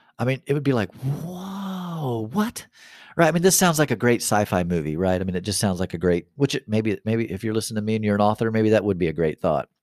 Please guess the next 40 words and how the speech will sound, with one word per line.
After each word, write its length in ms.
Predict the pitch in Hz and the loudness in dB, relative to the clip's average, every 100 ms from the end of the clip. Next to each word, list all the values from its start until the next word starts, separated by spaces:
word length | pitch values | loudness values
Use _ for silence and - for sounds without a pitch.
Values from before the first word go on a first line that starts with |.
| - - - - - - | -20 -20 -20 -20 -16 -4
But, 180 | 185 196 | -2 0
you 80 | |
know, 100 | 262 | 2
what, 280 | 214 208 320 196 | 4 4 2 2
what 160 | 233 | 4
if 240 | 349 330 - | 4 2 2
we 300 | 143 117 113 | 2 2 0
had 220 | 101 120 117 | 0 2 2
a 100 | 98 | 0
whole, 800 | - - 151 160 160 151 147 - _ _ _ _ _ _ _ _ _ _ - | -4 -4 0 2 2 0 -2 -8 _ _ _ _ _ _ _ _ _ _ 0
an 140 | 131 | 2
awakening 1040 | 123 107 101 117 139 - 104 90 - - - _ _ _ _ _ | 4 2 4 4 4 0 -6 -6 -14 -20 -20 _ _ _ _ _
to 760 | - 127 113 101 98 95 92 - _ _ _ _ - | -2 4 6 6 4 2 -2 -6 _ _ _ _ -10
the 160 | 113 | -4
truth? 640 | 107 - 117 98 95 - - | -2 -2 2 2 0 -12 -4
Remember, 240 | 131 185 | 0 4
I 100 | 180 | 4
did 160 | 139 135 | 4 2
a 60 | 107 85 - | 0 -4 -6
epis-, 380 | 120 127 - - | -4 -4 -8 -8
I 80 | 110 | -6
did 160 | 104 113 | -2 0
an 140 | 92 | 2
episode 440 | 104 110 - 90 92 _ _ _ - - - | 0 -4 -2 -2 -4 _ _ _ -20 -20 -14
either 200 | 117 98 | -10 -8
a 40 | 92 | -8
time 260 | - 101 | -6 -6
or 60 | 92 | -6
two 200 | - 87 | -6 -8
ago, 360 | 82 85 85 92 _ _ _ _ _ - 95 | -6 -6 -6 -10 _ _ _ _ _ -16 -8
maybe 160 | 107 | -6
it 20 | |
was 80 | 104 | -6
the 80 | 95 | -4
last 280 | 90 90 - | -4 -4 -6
one 80 | 90 | -6
I 20 | |
did, 240 | 85 90 - - - - | -2 -4 -4 -20 -20 -12
just 260 | - 120 - | -6 -6 -4
on 380 | 113 104 101 | -2 -2 -4